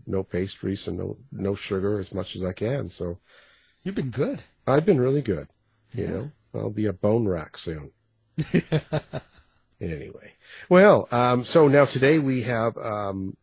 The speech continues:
Speaker 1: a little different kind of writer. It's not a crime fiction or anything like that. This is a, a true crime story. This is a nonfiction. And, um, so it's, it's kind of a heart-wrenching story, um, about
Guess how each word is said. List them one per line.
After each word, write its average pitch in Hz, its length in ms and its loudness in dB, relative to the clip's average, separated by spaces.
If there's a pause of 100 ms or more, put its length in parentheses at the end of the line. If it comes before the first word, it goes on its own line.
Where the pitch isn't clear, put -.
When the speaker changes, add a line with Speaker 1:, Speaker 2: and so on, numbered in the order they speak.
Speaker 1:
a 117 160 -8
little 226 240 6
different 220 360 4
kind 139 160 6
of 107 60 4
writer. 98 260 0
It's 110 160 -10
not 131 120 2
a 127 60 -4
crime 110 260 -2
fiction 101 400 -4
or 95 80 0
anything 92 300 -2
like 90 160 -4
that. 87 240 -4
This 143 160 -4
is 113 140 -2
a, - 40 4
a 90 520 -2 (320)
true - 200 -2
crime - 280 -2
story. 85 340 -8
This 98 220 -12
is 85 120 -14
a 87 120 -6
nonfiction. 90 720 -8 (480)
And, 87 600 -6
um, 87 640 -6 (220)
so 98 260 -2
it's, 101 200 -6
it's 107 220 -2
kind 156 220 4
of 143 80 4
a 95 180 2 (100)
heart-wrenching 101 680 -4
story, 98 600 -4 (520)
um, 90 600 -6 (180)
about 87 380 -8